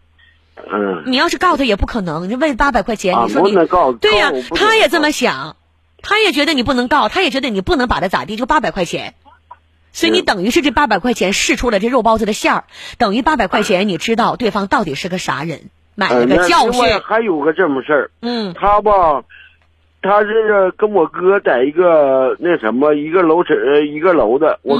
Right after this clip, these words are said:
Speaker 1: 哥搬走了，
Speaker 2: 嗯。
Speaker 1: 那个房子租出去了。
Speaker 2: 嗯。
Speaker 1: 租出去了呢，呃，那个房主不拿那卫生费，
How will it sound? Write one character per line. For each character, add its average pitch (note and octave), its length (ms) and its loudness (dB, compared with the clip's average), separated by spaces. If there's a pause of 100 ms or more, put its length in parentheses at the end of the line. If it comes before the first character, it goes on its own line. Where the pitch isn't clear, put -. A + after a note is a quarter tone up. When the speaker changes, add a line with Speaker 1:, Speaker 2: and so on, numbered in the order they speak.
Speaker 1:
哥 G3+ 120 2
搬 G3+ 260 0
走 C#3+ 200 0
了， C3+ 160 0
Speaker 2:
嗯。 D#3+ 60 -10
Speaker 1:
那 F#3+ 100 0
个 E3+ 120 -4
房 A#2+ 320 0
子 E3+ 160 -2
租 D3+ 280 -2
出 C#3 140 -6
去 A2+ 120 0
了。 G#2 280 -2
Speaker 2:
嗯。 G#3 280 -4 (280)
Speaker 1:
租 G#3 80 2
出 G#3+ 140 4
去 A3+ 240 4
了 G3 120 4
呢， F3+ 420 0 (880)
呃， E3+ 140 2 (100)
那 G#3 80 6
个 G3 180 2
房 G3 260 0
主 D3 320 4
不 G3+ 240 0
拿 E3+ 340 2
那 F3+ 160 -2
卫 F3+ 160 2
生 E3+ 220 0
费， F#3 260 2